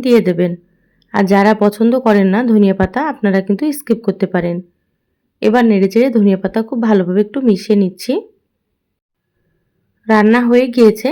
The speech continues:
গ্যাস বন্ধ করে দিলাম। এবার প্লেটে তুলে নিয়ে আপনাদেরকে দেখাচ্ছি। দেখুন, প্লেটে তুলে নিয়েছি আর কতটা সুন্দর হয়েছে, খেতে খুবই ভালো হয়। তো এই সহজ রেসিপিগুলো আপনাদেরকে কেমন লাগলো চ্যানেলের কমেন্ট বক্সে কমেন্ট করে জানাবেন।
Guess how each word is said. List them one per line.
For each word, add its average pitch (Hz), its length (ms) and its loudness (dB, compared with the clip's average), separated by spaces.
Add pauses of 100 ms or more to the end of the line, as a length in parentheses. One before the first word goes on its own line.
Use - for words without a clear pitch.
(100)
গ্যাস 220 260 2
বন্ধ 190 260 -2 (120)
করে 226 160 4
দিলাম। 196 320 -2 (540)
এবার 208 280 2
প্লেটে 220 320 2
তুলে 208 280 2
নিয়ে 226 180 0
আপনাদেরকে 196 520 -4
দেখাচ্ছি। 226 540 -4 (1000)
দেখুন, 247 320 2
প্লেটে 220 300 0
তুলে 226 260 2
নিয়েছি 214 400 2 (160)
আর 214 200 -2
কতটা 202 340 -2
সুন্দর 226 360 0
হয়েছে, 233 360 0 (680)
খেতে 240 260 0
খুবই 262 300 -4
ভালো 240 280 2
হয়। 226 220 0 (680)
তো - 60 -4
এই 233 180 0
সহজ 254 300 2
রেসিপিগুলো 269 580 0
আপনাদেরকে 294 480 -4
কেমন 220 320 0
লাগলো 202 340 0
চ্যানেলের 202 460 0
কমেন্ট 214 340 0
বক্সে 247 300 -4
কমেন্ট 202 340 2
করে 226 180 2
জানাবেন। 196 420 0